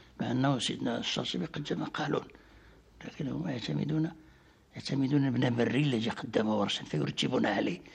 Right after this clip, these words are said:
ومن هنا جاءت النقلة، فأصبح لابد من تبدأ ب-، كان أبج هي الأولى، لم جاء ثم قالون، سواء لا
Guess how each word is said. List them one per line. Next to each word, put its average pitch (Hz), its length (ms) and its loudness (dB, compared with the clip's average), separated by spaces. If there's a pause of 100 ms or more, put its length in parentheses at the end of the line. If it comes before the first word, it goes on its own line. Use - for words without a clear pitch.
(200)
ومن 151 160 8
هنا 165 160 10
جاءت 160 300 4
النقلة، 160 380 2 (400)
فأصبح - 360 -2
لابد 156 340 0
من 151 120 6
تبدأ 147 500 -2 (360)
ب-، 139 100 2 (360)
كان 156 180 6
أبج 139 440 4 (380)
هي 131 180 0
الأولى، 143 380 2 (360)
لم 120 160 -2
جاء 139 180 -2
ثم 143 280 -2
قالون، 151 400 -2 (340)
سواء 135 360 2
لا 160 200 6